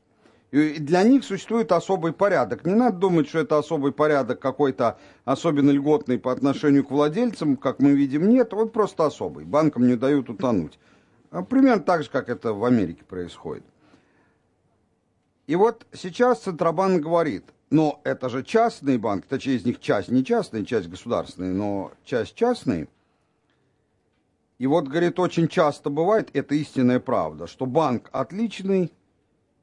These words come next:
его продают, и буквально в течение, ну,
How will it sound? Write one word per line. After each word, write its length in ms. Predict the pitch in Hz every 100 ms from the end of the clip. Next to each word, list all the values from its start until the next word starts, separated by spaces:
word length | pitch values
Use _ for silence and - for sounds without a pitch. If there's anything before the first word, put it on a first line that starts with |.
| -
его 320 | 127 180 165
продают, 760 | 123 143 131 143 220 247 - - _ _ _ _ _ _ _ _ -
и 80 |
буквально 500 | 120 139 175 190 165
в 60 | 135
течение, 720 | - 131 156 143 127 117 110
ну, 420 | 110 127 127 104